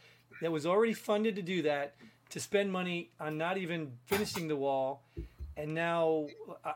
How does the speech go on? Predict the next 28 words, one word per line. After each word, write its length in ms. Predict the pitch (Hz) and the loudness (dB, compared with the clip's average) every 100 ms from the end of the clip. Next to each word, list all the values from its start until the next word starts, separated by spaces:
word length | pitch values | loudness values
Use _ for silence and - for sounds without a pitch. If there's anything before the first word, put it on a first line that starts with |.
| - | 0
I 100 | 180 | 2
don't 140 | 196 | 2
get 180 | 147 156 | 2 0
it. 120 | 139 151 | 0 -4
I, 120 | 156 | -2
like 220 | 175 175 | 0 0
I 60 | 175 | -2
was 100 | 143 | -2
telling, 360 | 185 160 147 - _ _ - - - _ - - | 0 0 0 -6 _ _ -20 -20 -20 _ -18 -8
I 100 | 160 | 0
don't 140 | 220 254 | 2 4
know 80 | 240 | 2
if 100 | - | 0
these 160 | 190 | -4
people 280 | - 214 214 | -2 0 2
are 80 | 160 | 2
really 280 | 143 185 165 | 2 2 4
that 200 | 156 - | 2 0
stupid 680 | - - - 180 185 233 233 | -6 -6 -4 -4 -2 -2 -2
or 160 | - 156 | 0 2
they're 140 | 156 | 2
just 260 | 143 151 - | 2 -2 -2
evil. 380 | 156 120 85 - - | -10 -8 -12 -14 -8
I 60 | |
really 480 | 139 135 147 175 185 | -6 -4 0 2 2
don't 240 | 170 160 | 0 -2
know 180 | 151 147 | 0 -2
anymore. 420 | 139 127 120 117 | -4 -8 -12 -14